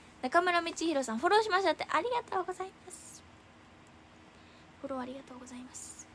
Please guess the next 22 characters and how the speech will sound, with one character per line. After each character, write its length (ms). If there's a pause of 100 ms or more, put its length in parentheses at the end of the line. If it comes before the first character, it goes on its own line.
(1040)
コ 80
ン 60
リ 80
さ 140
ん、 20
卒 240
業 140
生 200
の 200 (260)
藪 180
下 200
風 160
さ 160
ん、 80 (960)
矢 100
野 80
ほ 100
の 100
か 100
さ 120
ん 60
が、 160